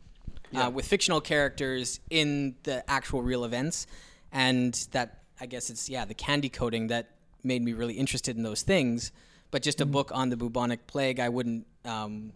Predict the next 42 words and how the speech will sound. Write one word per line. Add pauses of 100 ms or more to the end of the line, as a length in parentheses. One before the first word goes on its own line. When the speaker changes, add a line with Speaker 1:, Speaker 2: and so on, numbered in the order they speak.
Speaker 2:
absorb
that
quite
as
much.
So
that's (500)
when,
when
I
think
about
writing
stories
about
serious
stuff
like
that,
I
think
about (640)
kind
of,
yeah,
that
love
for
historical
fiction
and
what
those
stories
did
to
make
me
interested
in
the
events.